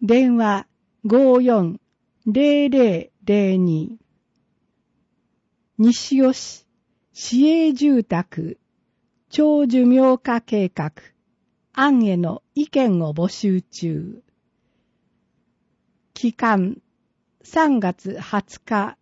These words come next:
祝日まで。閲覧場所、市役所、各支所、佐久島出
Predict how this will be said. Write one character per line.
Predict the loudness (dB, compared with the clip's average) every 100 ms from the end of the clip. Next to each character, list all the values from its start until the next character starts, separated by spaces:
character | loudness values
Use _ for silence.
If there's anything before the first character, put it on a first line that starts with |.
| _
祝 | -12 -8 -4 -2
日 | 0 -2 -2 -4
ま | -2 -4
で。 | -8 -16 _ _ _ _ _ _ _ _ _ _ _ _ _ _ -2
閲 | -2 -2 -2
覧 | 0 2 0 -2
場 | -4
所、 | -6 -8 -10 -12 _ _ _ _ _ _ _ _ _ _
市 | -10 0 2
役 | 0 -2
所、 | -14 -10 -10 -12 _ _ _ -6
各 | -4 -4 -8
支 | -18 -10 -8
所、 | -6 -8 -10 -20 _ _ _ _ _ _ _
佐 | -6 -6
久 | -6
島 | -4 0 0 0
出 | -4